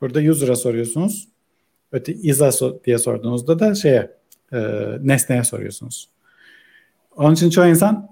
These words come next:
Iza'yı yapıyor. Fakat eğer testlerde mesela Iza'yı mockladıysanız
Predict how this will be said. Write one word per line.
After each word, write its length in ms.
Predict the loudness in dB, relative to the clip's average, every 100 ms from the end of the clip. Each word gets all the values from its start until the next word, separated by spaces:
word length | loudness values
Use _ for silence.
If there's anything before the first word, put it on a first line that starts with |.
| -2
Iza'yı 360 | 4 4 6
yapıyor. 380 | 4 2 2 2
Fakat 360 | 2 2 0 -2 _ _ _
eğer 600 | 0 2 4 2 -2 -10 _
testlerde 600 | -4 -4 -2 -2 0 2 0
mesela 340 | 0 -2 -4 -2
Iza'yı 400 | -2 2 2 2
mockladıysanız 1000 | 0 -2 -4 -2 -4 -4 -6 -8 -10 -16